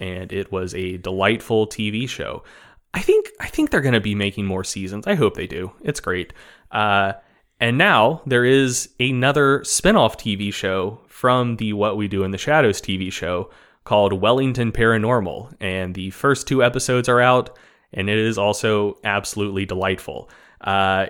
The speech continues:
it is, um, it's a show based out of New Zealand, so, uh, I think, I don't know if this is true around the globe, but every American I've talked to finds <laughs> New Zealand accents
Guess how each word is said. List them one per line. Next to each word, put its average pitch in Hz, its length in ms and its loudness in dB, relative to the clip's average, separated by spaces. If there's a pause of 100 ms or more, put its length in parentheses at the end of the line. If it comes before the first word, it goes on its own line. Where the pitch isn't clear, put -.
it 117 180 2
is, 107 560 2
um, 98 640 -2 (280)
it's 127 140 0
a 131 40 2
show 156 240 6
based 127 300 2
out 123 160 4
of 120 100 0
New 117 140 2
Zealand, 123 540 0
so, 101 580 2 (460)
uh, 98 260 4
I 117 140 2
think, 135 480 -2 (1400)
I - 80 4
don't 247 120 6
know 208 120 8
if 165 80 2
this 156 180 2
is 127 100 0
true 135 240 4
around 113 300 4
the 113 80 2
globe, 104 640 0
but 107 320 0 (180)
every 143 720 2
American 104 500 0
I've 107 180 2
talked 92 340 -4
to 110 200 2
finds 98 800 -2
<laughs> - 80 -6
New 120 180 2
Zealand 110 420 0
accents 107 640 -2